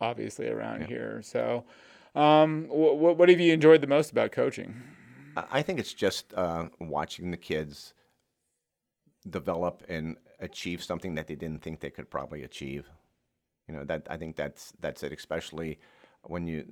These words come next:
Speaker 2: you know, you talk and you try to get a, um, a student athlete to come out and say, "Well, I've never run before." And my answer is always, "Have you ever been trained to run?" And, "Well, no." Well, you come out and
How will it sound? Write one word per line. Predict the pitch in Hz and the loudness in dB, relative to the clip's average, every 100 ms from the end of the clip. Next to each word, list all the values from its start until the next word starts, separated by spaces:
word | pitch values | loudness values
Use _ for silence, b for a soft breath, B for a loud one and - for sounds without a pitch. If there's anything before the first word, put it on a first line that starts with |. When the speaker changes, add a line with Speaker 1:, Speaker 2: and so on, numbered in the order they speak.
| - - | -20 -12
Speaker 2:
you | 90 | -10
know, | |
you | 80 73 | -10 -10
talk | - 78 - | -6 -6 -6
and | 82 | -10
you | 76 | -10
try | - 71 | -8 -8
to | 78 | -8
get | - 80 | -10 -8
a, | 76 71 _ - | -8 -10 _ -16
um, | 69 69 69 b b b b b b - | -14 -16 -18 b b b b b b -16
a | 80 | -14
student | - 87 82 | -10 -8 -8
athlete | 80 82 82 | -8 -10 -14
to | |
come | 80 80 | -12 -10
out | 78 76 76 | -6 -6 -8
and | 80 | -12
say, | - - | -16 -12
"Well, | 80 78 | -8 -6
I've | 78 | -6
never | 85 78 | -8 -10
run | 76 76 73 | -8 -8 -8
before." | - 64 67 | -12 -12 -12
And | 69 | -12
my | 71 71 | -10 -10
answer | - 82 78 80 | -8 -10 -10 -12
is | 76 | -12
always, | 73 73 | -10 -10
"Have | 65 62 | -12 -12
you | 71 | -10
ever | 76 | -12
been | - 76 | -12 -14
trained | - 82 85 | -10 -10 -8
to | 90 | -8
run?" | 98 92 92 76 - | -8 -10 -12 -14 -16
And, | 71 | -14
"Well, | |
no." | 76 67 53 - _ | -12 -12 -14 -18 _
Well, | - - 82 | -20 -20 -20
you | - 82 | -18 -16
come | 71 73 | -12 -10
out | 71 - | -10 -12
and | 71 69 | -14 -16